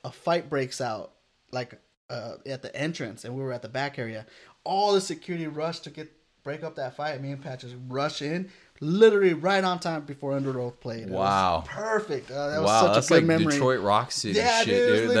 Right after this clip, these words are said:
Speaker 1: legit. Like, that's, that was what life was back then. I remember one time, me and my brother went to, uh, the Roadhouse. Remember the Roadhouse? That's another
Speaker 2: Mm-hmm.
Speaker 1: thing about that time. The scene was flourishing. There was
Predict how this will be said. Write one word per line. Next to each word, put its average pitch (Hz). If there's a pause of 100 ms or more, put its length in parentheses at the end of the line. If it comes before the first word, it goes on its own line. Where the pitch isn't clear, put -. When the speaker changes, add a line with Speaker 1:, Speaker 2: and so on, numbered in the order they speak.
Speaker 1:
legit. 254
Like, 208 (480)
that's, 214
that 196
was 208 (360)
what 160
life 185
was 127
back 120
then. 117
I 139
remember 196
one 165
time, 165 (500)
me 156
and 170
my 156
brother 170
went 156
to, 139
uh, 131
the 127
Roadhouse. 160
Remember 147
the 135
Roadhouse? 160
That's 185
another 175
Speaker 2:
Mm-hmm. -
Speaker 1:
thing 151
about 131
that 131
time. 135
The 117
scene 160
was 127
flourishing. 135
There 135
was 156